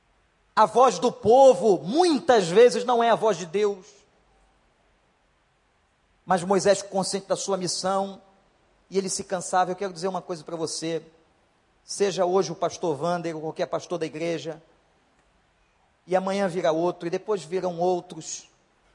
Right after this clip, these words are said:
Qualquer homem de Deus, qualquer líder, é humano. Se cansa.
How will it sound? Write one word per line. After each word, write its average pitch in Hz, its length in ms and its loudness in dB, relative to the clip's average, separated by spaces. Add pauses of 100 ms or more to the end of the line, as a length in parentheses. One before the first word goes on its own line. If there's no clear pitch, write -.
(880)
Qualquer 202 720 -2
homem 165 600 -4 (120)
de 135 200 -12
Deus, 165 600 -2
qualquer 175 500 -4
líder, 165 580 -4 (880)
é 170 80 2
humano. 151 760 -4 (2250)
Se - 380 0
cansa. 214 1000 -2